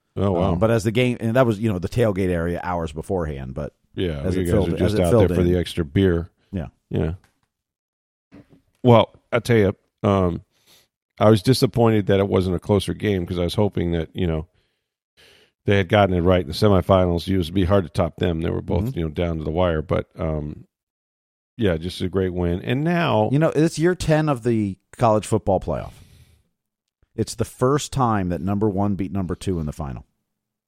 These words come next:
Speaker 1: Yeah, they've not had that matchup. You're right.
Speaker 2: No, they've had the matchup, but two has won every time they've had the matchup.
Speaker 1: Oh, two has won. Okay, I got you. All
Speaker 2: This
Speaker 1: right.
Speaker 2: is the first time that one is, I think it's the fourth time out of ten that it was one versus two. And the other three times, two beat one. This was the first time one beat two.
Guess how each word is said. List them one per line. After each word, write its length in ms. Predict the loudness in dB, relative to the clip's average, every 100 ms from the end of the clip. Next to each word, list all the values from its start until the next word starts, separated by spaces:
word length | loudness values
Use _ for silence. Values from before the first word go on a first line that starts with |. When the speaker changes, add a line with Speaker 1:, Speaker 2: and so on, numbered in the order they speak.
| _ _ -20 -4
Speaker 1:
Yeah, 220 | 0 2
they've 260 | 0 -2
not 200 | -4 -2
had 160 | 0 0
that 120 | -2
matchup. 380 | -2 -4 -4 -6
You're 100 | -4
right. 200 | -4 -4 -6 -2
Speaker 2:
No, 100 | 0
they've 100 | 2
had 180 | 2
the 60 | 2
matchup, 420 | 2 2 2 0
but 180 | -2 -2
two 200 | 2 4
has 160 | 4 2
won 220 | 0 0
every 220 | -2 -4
time 260 | -4 -4 -2
they've 180 | -4
had 220 | -4 -8 -4
the 60 |
matchup. 60 | 0
Speaker 1:
Oh, 40 | 0
two 300 | 2 2 4
has 200 | 2 2
won. 240 | 0 0
Okay, 340 | 0 0 0
I 100 | 0
got 260 | 0 -2 -2
you. 80 | 0
All 100 | 4
Speaker 2:
This 60 | 4
Speaker 1:
right. 40 |
Speaker 2:
is 40 | 4
the 80 | 2
first 300 | 2 2 2
time 220 | 2 2
that 140 | 0
one 260 | 2 2 2
is, 260 | 0 -2
I 120 | -2 0
think 140 | 0
it's 100 | -2
the 160 | -2 -4
fourth 320 | 0 0 0
time 240 | 0 0 -2
out 100 | -4
of 80 |
ten 300 | -4 -4 -4
that 140 | -6 -6
it 20 |
was 160 | -6 -4
one 180 | -4
versus 200 | -4 -6
two. 240 | -6 -8 -10 _ _ _ _ _ _ -20 -16 -8
And 200 | -8 -2
the 120 | 0
other 180 | 2 0
three 260 | 0 -2
times, 420 | -2 -2 -4 -4
two 220 | -6 -4 -2
beat 220 | -2 -4
one. 340 | -2 -2 -2
This 120 | -4
was 100 | -4
the 80 | -4
first 240 | 0 0 2
time 220 | 0 0
one 180 | 0 -2
beat 180 | -6 -8
two. 180 | -10